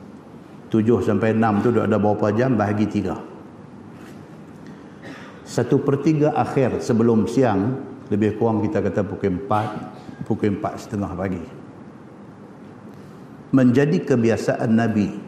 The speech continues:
sallallahu alaihi wasallam, bila dia mai satu per tiga akhir, Nabi bangkit.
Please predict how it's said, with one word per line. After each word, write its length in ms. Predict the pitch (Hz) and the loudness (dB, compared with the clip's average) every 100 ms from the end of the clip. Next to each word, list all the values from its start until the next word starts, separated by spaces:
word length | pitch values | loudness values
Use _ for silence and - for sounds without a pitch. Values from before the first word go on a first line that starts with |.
| - | -8
sallallahu 720 | - 113 107 113 113 107 92 | -2 0 2 2 2 2 2
alaihi 320 | 110 107 104 | 2 2 4
wasallam, 680 | 104 104 117 120 135 151 143 | 2 2 2 2 2 0 2
bila 240 | 123 113 107 | 4 4 4
dia 180 | 117 | 4
mai 160 | 120 131 | 4 2
satu 320 | 117 123 - 117 | 2 0 0 0
per 240 | 113 107 | -2 0
tiga 340 | 120 120 120 127 | 2 2 2 2
akhir, 480 | - 131 151 156 - - - - | 0 2 2 0 -4 -10 -14 -8
Nabi 180 | - 117 117 | 0 2 4
bangkit. 340 | 113 113 | 2 0